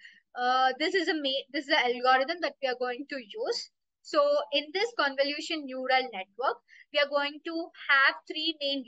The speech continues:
layers. That is, the first is the convolution layer,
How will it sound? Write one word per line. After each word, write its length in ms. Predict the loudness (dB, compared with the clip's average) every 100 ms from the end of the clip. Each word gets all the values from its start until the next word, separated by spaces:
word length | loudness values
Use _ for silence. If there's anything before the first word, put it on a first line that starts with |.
| -10
layers. 400 | -8 -2 -4 -4 _ _ -2
That 160 | 0 2
is, 160 | -2 0
the 80 | -4 0
first 400 | 2 2 -4 -8
is 220 | -6 -4
the 160 | -4 -2
convolution 640 | -4 -4 -6 -6 -6 -4
layer, 220 | 0 2